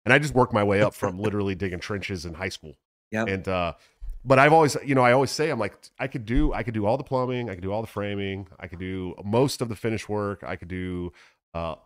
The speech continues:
Speaker 1: all of the, uh, almost all of the electric work." It's like, I could
Speaker 2: Mm-hmm.
Speaker 1: really build us a house, dude. That would be kinda fun. And so
Speaker 2: Yep.
Speaker 1: it's gotta be such a good feeling.
Speaker 2: It is. It is. And honestly, like, it's built the right way 'cause I built it. <laughs>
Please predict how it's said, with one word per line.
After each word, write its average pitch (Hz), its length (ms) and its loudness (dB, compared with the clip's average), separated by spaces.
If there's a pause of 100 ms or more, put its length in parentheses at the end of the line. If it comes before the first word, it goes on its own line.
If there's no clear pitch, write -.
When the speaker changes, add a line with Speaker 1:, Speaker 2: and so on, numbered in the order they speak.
Speaker 1:
all 120 360 2
of 104 100 -4
the, 101 380 -2
uh, 90 60 -10
almost 151 520 4
all 110 260 -2
of 101 80 -12
the 95 240 -10 (840)
electric 107 440 -6
work." 104 460 -4 (380)
It's 104 80 -6
like, 113 160 -4
I 135 100 -6
could 123 200 -8
Speaker 2:
Mm-hmm. 117 100 -2
Speaker 1:
really 147 160 4
build 113 240 -4
us 101 100 -10
a 87 60 -8
house, 101 320 -14
dude. 80 140 -12
That 95 100 -8
would 104 80 -8
be 95 40 -8
kinda 85 220 -8
fun. 82 380 -10
And 95 100 -16
so 104 140 0
Speaker 2:
Yep. 92 100 2
Speaker 1:
it's - 100 -10
gotta 151 200 4
be 107 100 -4
such - 200 -6
a - 20 -8
good 90 180 -8
feeling. 78 300 -12 (880)
Speaker 2:
It 170 140 2
is. 143 420 0
It 127 140 2
is. 123 200 0
And 107 80 -2
honestly, 131 440 0
like, 101 220 2
it's 107 220 -4
built 107 280 2
the 107 80 -2
right 101 240 0
way 110 300 0
'cause 98 160 -10
I 92 160 0
built 101 320 0
it. 131 280 -2
<laughs> 139 60 -20